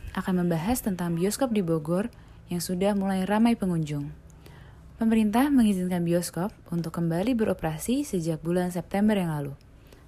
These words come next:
Hal ini merupakan angin segar untuk para pelaku industri perfilman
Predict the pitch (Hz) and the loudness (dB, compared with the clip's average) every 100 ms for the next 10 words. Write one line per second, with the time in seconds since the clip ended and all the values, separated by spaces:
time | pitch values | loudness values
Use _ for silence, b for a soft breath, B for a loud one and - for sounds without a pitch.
0 | - 208 220 220 262 208 190 185 202 208 | -2 0 4 4 4 4 0 0 0 0
1 | 202 175 151 160 - - 202 220 240 208 | 0 -2 -2 -6 -10 -4 0 2 2 0
2 | 175 - 180 175 180 - 240 262 208 - | -2 -4 -4 -4 -4 -4 -4 -2 -4 -4
3 | 165 147 156 | -4 -2 -2